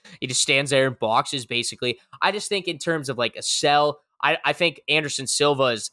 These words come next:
and Tyron Woodley and Ben Askren are way more far gone than Nate Diaz in terms of washed upness and the end of their careers. Like, Diaz has probably still got, if he, if Diaz went to bare knuckle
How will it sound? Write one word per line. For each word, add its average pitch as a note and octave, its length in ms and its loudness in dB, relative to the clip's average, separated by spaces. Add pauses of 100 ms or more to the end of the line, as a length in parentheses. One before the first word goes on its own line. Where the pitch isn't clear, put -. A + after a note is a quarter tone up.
and B2 300 0
Tyron C3 400 0
Woodley C3 460 0
and A#2 200 -2
Ben C3 180 2
Askren B2 440 0
are A2+ 160 0
way B2+ 400 2
more B2 300 2
far A#2 360 0
gone A2+ 320 0
than A2 160 -6
Nate A2 220 -2
Diaz A#2 460 -2 (300)
in A#2 100 -8
terms A#2 260 -4
of G#2 100 -12
washed A2 340 -4
upness D3 520 -4 (380)
and B2 300 -2
the A#2+ 160 0
end A#2 140 -2
of A#2 80 -4
their A2+ 160 -2
careers. A#2 500 -2
Like, A#2 140 -2
Diaz C3+ 320 0
has A#2 80 -12
probably A#2+ 260 -2
still B2+ 260 -2
got, A#2+ 240 0
if C3 120 -2
he, F3+ 280 -6
if D3+ 160 -6
Diaz F#3 320 0
went E3 160 -6
to D3 60 -4
bare C#3+ 260 2
knuckle C3 460 0